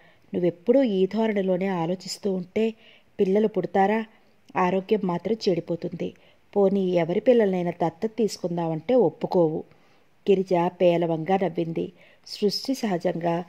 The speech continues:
స్త్రీ తల్లి కావడంలో ఉండే మమతా మాధుర్యాలు ఎవరో కన్న పిల్లలకి తల్లి కావడంలో దొరకదండి. మీ రక్తం, నా రక్తం పంచుకుని, మీ రూపు, నా రూపు కలబోసుకుని పుట్టాలండి. ఒక పాప,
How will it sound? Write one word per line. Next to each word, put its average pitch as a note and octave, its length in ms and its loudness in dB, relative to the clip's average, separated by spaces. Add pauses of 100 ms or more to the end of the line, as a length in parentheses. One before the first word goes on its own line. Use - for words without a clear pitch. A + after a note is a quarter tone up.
(240)
స్త్రీ A3 340 0
తల్లి F#3 340 0
కావడంలో F3 640 2
ఉండే E3 260 4
మమతా E3 420 2
మాధుర్యాలు F3 760 2 (600)
ఎవరో G3 360 6
కన్న G3+ 280 2
పిల్లలకి F#3 420 0
తల్లి E3+ 320 -2
కావడంలో F3 680 2 (400)
దొరకదండి. F3 720 2 (360)
మీ G3+ 160 6
రక్తం, F3 600 -2
నా F#3+ 240 2
రక్తం F3+ 460 -4 (100)
పంచుకుని, F3 640 -4 (440)
మీ G3+ 200 4
రూపు, F#3 580 2
నా F3 240 0
రూపు G3 500 0
కలబోసుకుని F3+ 680 0
పుట్టాలండి. F3 840 0 (480)
ఒక - 140 -4
పాప, F3 400 0